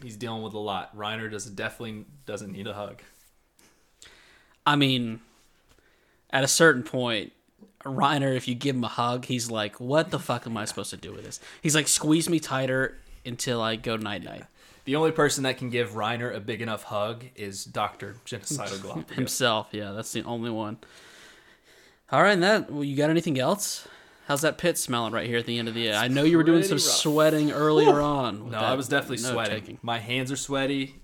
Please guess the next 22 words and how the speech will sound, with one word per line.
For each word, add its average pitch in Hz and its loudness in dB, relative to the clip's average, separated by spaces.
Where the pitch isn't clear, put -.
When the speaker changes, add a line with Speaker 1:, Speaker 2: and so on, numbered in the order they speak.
Speaker 1:
Um, 101 -8
yeah, 104 -12
there's 101 -8
a 104 -8
lot 123 2
of 127 -4
typing 127 -2
going 127 2
on, 123 -2
and 101 -12
I 107 -4
did 127 -6
not 151 -4
put - -12
deodorant 117 -6
on 95 -10
this 95 -14
morning. 98 -12
I 95 -12
just 107 -14
realized 120 0
it, 120 -8